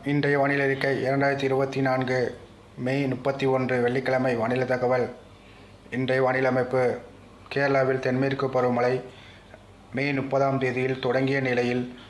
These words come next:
தற்போது அங்கு நல்ல மழையை கொளித்-, கொடுத்-, கொடுத்து வருகிறது. மேலும் மே முப்பத்தி ஒன்றாம் தேதியில் தென் தமிழகத்தை ஒட்டிய கடல் பகுதியில்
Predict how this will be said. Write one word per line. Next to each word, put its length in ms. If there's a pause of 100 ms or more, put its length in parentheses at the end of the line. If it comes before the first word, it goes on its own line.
(100)
தற்போது 420
அங்கு 240
நல்ல 260
மழையை 360
கொளித்-, 320
கொடுத்-, 340
கொடுத்து 280
வருகிறது. 680 (2500)
மேலும் 520
மே 200
முப்பத்தி 400
ஒன்றாம் 340
தேதியில் 600 (240)
தென் 200
தமிழகத்தை 440
ஒட்டிய 380
கடல் 280
பகுதியில் 600